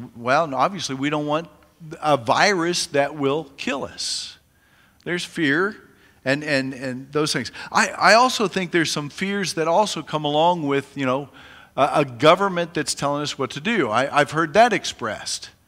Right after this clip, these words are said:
You know, either, either we're afraid of the virus or we're afraid of the government, because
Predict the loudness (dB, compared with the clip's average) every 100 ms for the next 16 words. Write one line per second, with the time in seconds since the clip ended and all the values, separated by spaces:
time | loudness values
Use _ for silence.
0 | _ _ -2 0 4 2 4 2 2 0
1 | 0 -2 -2 -4 -4 -2 2 2 0 -2
2 | 2 4 4 0 0 2 2 0 0 -2
3 | -2 0 -2 -2 0 0 -2 -6 -10 -2
4 | -2